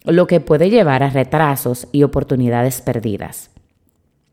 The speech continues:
Otra forma es que no estableciste metas o plazos.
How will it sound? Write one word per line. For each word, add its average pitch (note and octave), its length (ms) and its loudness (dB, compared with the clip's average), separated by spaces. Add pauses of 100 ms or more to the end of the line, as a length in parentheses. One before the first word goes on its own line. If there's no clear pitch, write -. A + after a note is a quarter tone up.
(360)
Otra E3+ 280 2
forma C#3+ 440 0
es C#3+ 160 -4
que C#3+ 560 -4
no E3 280 0
estableciste F3+ 840 -4
metas D#3 720 -4
o C#3+ 200 -2
plazos. D3 680 -2